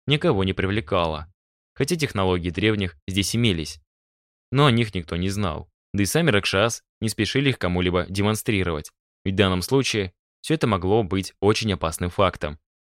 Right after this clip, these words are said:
Однако Совет привык контролировать всё происходящее, и теперь его члены сами прекрасно понимали, что проблемы возникают. Возрастают с огромной скоростью. Если боевые корабли Содружества не справятся с архами, то самих Ракшас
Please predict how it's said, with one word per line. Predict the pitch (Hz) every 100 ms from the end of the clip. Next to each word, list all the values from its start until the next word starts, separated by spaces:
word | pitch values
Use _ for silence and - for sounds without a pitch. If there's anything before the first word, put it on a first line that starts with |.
| _ _ -
Однако | 113 170 -
Совет | - 101 113
привык | 92 101 -
контролировать | 92 92 90 92 87
всё | 90
происходящее, | 95 92 - 104 95 - - 78 - _ _
и | -
теперь | 87 90 139
его | 101
члены | 90 - 127 107 - _ _
сами | - 165 175
прекрасно | 120 101 110 101
понимали, | 98 98 92 110 120
что | -
проблемы | 107 95 87 82 82
возникают. | 87 107 107 113 80 78 _ _ _ _ _ _
Возрастают | 113 120 110 - 120 117
с |
огромной | 92 90 87 90
скоростью. | - 110 87 - 85 78 - _ _ _ _
Если | 95 101
боевые | 92 98 98
корабли | 95 98 95
Содружества | 92 101 104 101 87 95
не | 90
справятся | - 101 92 90
с | -
архами, | 127 - 98 85 _ _ _
то | 101
самих | 107 143 156
Ракшас | 104 - 95 110